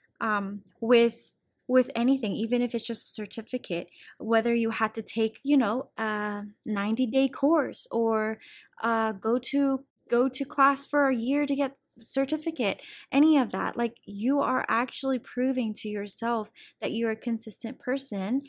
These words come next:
and that you're capable of finishing what you started. And with that, you're going to kind of get this invaluable confidence in yourself and this secure, this security in yourself that, um, you can't, you can't buy, you can't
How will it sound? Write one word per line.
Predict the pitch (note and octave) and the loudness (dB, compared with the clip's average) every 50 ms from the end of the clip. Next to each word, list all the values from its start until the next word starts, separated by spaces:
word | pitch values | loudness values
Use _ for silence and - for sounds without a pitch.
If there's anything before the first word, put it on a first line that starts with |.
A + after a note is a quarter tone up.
| - - | -8 -6
and | - A#3 A#3 | -2 -2 -2
that | G#3+ - | -2 -2
you're | G#3+ A#3+ B3+ | -2 -2 -2
capable | B3+ - - - C4 C4 C#4+ C4+ A#3+ A#3+ G#3 G#3 - - | -2 -4 -2 -2 0 0 0 0 0 0 -2 -2 -2 -4
of | A3 - | -6 -10
finishing | - - - - - B3+ C4 C#4+ C#4 - - A3 G3+ G3 | -12 -14 -4 0 2 4 6 4 4 2 -2 -4 -4 -4
what | G3+ F3+ - | -4 -6 -6
you | G3+ G#3 G3 | -6 -8 -8
started. | - - - - - G#3+ G#3+ B3 C4 G3+ G3 F3+ G#3+ A#3+ - - - - - - - _ - | -10 -12 -10 -8 -4 -2 0 2 2 2 2 0 -2 -4 -6 -12 -20 -20 -20 -20 -18 _ -2
And | B3+ B3 B3 B3+ B3 - - _ _ | 0 2 2 2 2 0 -4 _ _
with | - A#3 A#3 A3+ G3 | -4 -2 -2 -2 -2
that, | A#3+ C4 C#4 C4 G#3 G3 - - - - | -2 0 2 2 2 0 -2 -4 -6 -4
you're | - A#3+ B3 | -2 -2 0
going | A#3 B3+ C4+ C#4 C#4 C#4 | 2 4 4 4 4 2
to | C#4 - C4 B3 | 0 -2 -4 -4
kind | - - - C4+ B3+ C4 | -4 -6 -4 -2 0 0
of | B3+ A3 G3+ | 0 -2 -4
get | - A#3 A3+ - - | -6 -6 -6 -6 -6
this | A3 A3 - | -8 -8 -6
invaluable | - A3+ G#3+ G3+ G#3 G3+ G3 G#3 A#3 A#3+ A#3+ A3 G#3+ A3 | -4 -6 -4 -2 0 0 2 2 0 0 -2 -4 -6 -8
confidence | A3 - - G#3 G#3 A3 - - A3 G#3+ G3+ G3 - | -8 -6 -6 -4 -4 -4 -6 -6 -6 -8 -8 -8 -8
in | - G#3 A3+ A#3 | -6 -4 -4 -2
yourself | A3 G#3+ G#3 - - G#3+ G#3 F#3 F#3 - | -4 -4 -6 -6 -4 -2 -2 -2 -4 -4
and | - G#3 G#3+ | -6 -6 -4
this | A3 A3+ - | -4 -4 -4
secure, | - A#3+ A#3 - - - - A3+ A#3 A#3+ A#3+ A#3 G3+ G#3+ - - - - - - - - _ - | -4 -6 -6 -8 -10 -6 -2 0 0 2 2 0 0 -2 -6 -12 -20 -20 -20 -20 -20 -20 _ -14
this | - G3+ A3 A3 - | -4 0 0 0 2
security | - - - - - - A#3 B3+ C#4+ D4 B3+ A3 F3+ E3+ | 0 -2 -2 -2 -2 0 2 2 2 2 0 -2 -4 -6
in | - G#3 G#3+ | -4 -4 -4
yourself | G#3+ G#3 G#3+ G#3 - - - F#3 F#3 G3 - - | -4 -6 -6 -6 -4 -2 0 0 -2 -2 -4 -4
that, | A#3+ A3+ G#3+ - - _ _ _ _ - | -4 -4 -4 -4 -8 _ _ _ _ 0
um, | B3 A#3+ A3+ A3+ A3+ | 2 4 4 4 4
you | A3+ A#3+ | 2 0
can't, | - - C4 C4 - - - _ _ | 0 0 0 0 0 -2 -10 _ _
you | - A#3+ | -6 -2
can't | A#3+ - C4+ C#4 C4 C#4 - | 2 2 2 2 2 -2 -8
buy, | - F#3+ G#3 G3+ B3 C4+ B3+ | -8 -4 0 2 2 2 2
you | A3 G3 F#3+ | 2 0 -2
can't | - - A#3 - - | -2 -4 -4 -4 -6